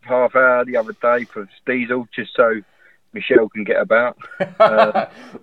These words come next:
Speaker 2: I
Speaker 1: the,
Speaker 2: can't
Speaker 1: more importantly, getting the kids, getting the kids about. But, uh, yeah,
Speaker 2: Yeah.
Speaker 1: we're all good, thanks.
Speaker 2: Good, good. Um,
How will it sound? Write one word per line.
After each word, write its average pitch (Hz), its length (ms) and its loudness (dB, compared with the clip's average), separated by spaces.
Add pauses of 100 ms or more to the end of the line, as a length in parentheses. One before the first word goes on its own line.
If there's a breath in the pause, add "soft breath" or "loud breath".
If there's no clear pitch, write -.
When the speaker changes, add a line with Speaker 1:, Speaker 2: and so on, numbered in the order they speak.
(160)
Speaker 2:
I - 1040 -12
Speaker 1:
the, 139 140 2
Speaker 2:
can't - 60 -6
Speaker 1:
more 135 220 8
importantly, 127 580 4
getting 127 240 -2
the 110 60 -12
kids, 123 280 -8 (500)
getting - 220 -4
the - 80 -10
kids 110 260 -8
about. 120 400 -2
But, 113 180 0
uh, 113 180 0
yeah, 131 320 2
Speaker 2:
Yeah. - 0 -
Speaker 1:
we're 113 200 -8
all 110 80 -10
good, 120 200 -10 (220)
thanks. 127 240 -8 (360)
Speaker 2:
Good, 107 180 -16 (160)
good. 110 540 -14
Um, 156 500 0